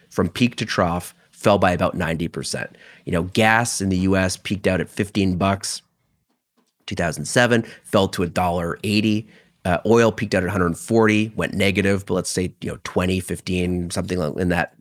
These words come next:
on a weekly or monthly end basis. Uh, coal fell ninety percent. Uranium went from a hundred fifty to nineteen. Uh, you know, everything fell ninety percent peak to trough. Well, it turns out that in order to make a windmill or a solar panel,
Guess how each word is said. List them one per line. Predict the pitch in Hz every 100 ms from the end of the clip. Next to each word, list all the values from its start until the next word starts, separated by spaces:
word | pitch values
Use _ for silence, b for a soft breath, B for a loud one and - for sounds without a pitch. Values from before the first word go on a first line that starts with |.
| -
on | 87
a |
weekly | 87 95 90 98 87
or | 85
monthly | 87 87 95
end | 87 82
basis. | 87 87 92 92 - B B B B
Uh, | - 85
coal | - 139 123
fell | 127 117
ninety | 113 107
percent. | 107 101 107
Uranium | 92 95 113 113
went | 107 98
from | 95
a |
hundred | 95 104 101 90
fifty | 92 92
to | 85
nineteen. | 82 69 - 135 120 113 110 - B B 98
Uh, | 92 92 87 73 -
you |
know, | - -
everything | 151 151 120 92 62 50 _
fell | _ - 90 85 82 -
ninety | 95 98 95 98
percent | 95 85 80
peak | - 71
to | -
trough. | - 185 - - B B -
Well, | 185
it | 208
turns | 202 220 202
out | 98 92 - b b b
that | 113 -
in | 107 -
order | 113 143
to | 151
make | 123 92 104
a | 113
windmill | 73 71 58 80 113 - _ _ b _
or | 101 107
a |
solar | 98 82 76 57
panel, | - 71 82 135